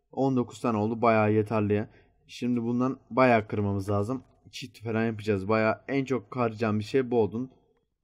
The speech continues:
O yüzden bu odunu hayvan gibi kırmamız lazım.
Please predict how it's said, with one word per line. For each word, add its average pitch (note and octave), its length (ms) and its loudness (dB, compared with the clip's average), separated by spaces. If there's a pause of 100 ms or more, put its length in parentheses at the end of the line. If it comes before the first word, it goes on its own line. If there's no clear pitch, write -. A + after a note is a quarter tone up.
(340)
O A#2+ 180 0
yüzden A#2 300 -2
bu A2+ 80 4
odunu A2+ 360 -2
hayvan A#2 380 -2
gibi G#2+ 160 -4
kırmamız A2 600 -4
lazım. G#2 400 0